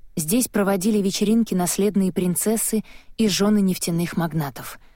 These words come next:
Сюда приезжали на каникулы студентки, покупающие на отцовские деньги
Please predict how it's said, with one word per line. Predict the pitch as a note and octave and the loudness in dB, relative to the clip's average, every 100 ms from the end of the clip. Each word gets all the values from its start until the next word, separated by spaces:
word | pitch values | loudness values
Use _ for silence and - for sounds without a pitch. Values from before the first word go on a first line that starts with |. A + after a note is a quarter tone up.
| - - - - - | -20 -20 -20 -20 -8
Сюда | - G3 A3 | -4 0 0
приезжали | A#3 G#3 G3 E3 A3+ G3 | 2 2 2 2 2 2
на | F#3 | 0
каникулы | - F3+ A3 - F#3+ | 0 0 0 2 -2
студентки, | F3+ - F#3 E3+ A3+ G#3 - C3+ - - - | -2 -2 -2 2 0 0 -6 -10 -10 -20 -10
покупающие | - - F#3 G#3 G3+ E3 - F#3 | -8 -4 -2 0 0 -2 0 0
на | E3+ E3+ | 2 0
отцовские | - F#3+ - - D#3 | 0 -2 -2 -2 -2
деньги | C#3+ F3 G#3 F#3 F#3+ | 0 2 2 0 -4